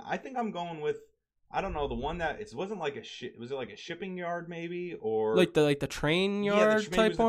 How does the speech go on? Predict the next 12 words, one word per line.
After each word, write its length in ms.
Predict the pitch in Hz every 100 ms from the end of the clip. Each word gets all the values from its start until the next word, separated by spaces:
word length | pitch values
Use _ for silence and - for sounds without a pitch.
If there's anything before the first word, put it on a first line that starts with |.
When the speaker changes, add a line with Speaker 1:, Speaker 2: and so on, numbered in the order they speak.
| 226
Speaker 2:
one? 80 |
Speaker 1:
yeah, 160 | 175 139
there 100 | 127
was 100 | 123
like 140 | 127
a, 160 | 120 117
an 80 | 131
overpass 560 | 143 151 - 139 139
with 120 | 127 107
trains, 540 | - 120 120 123 107
and 220 | 98 95 - _ _
I, 60 | _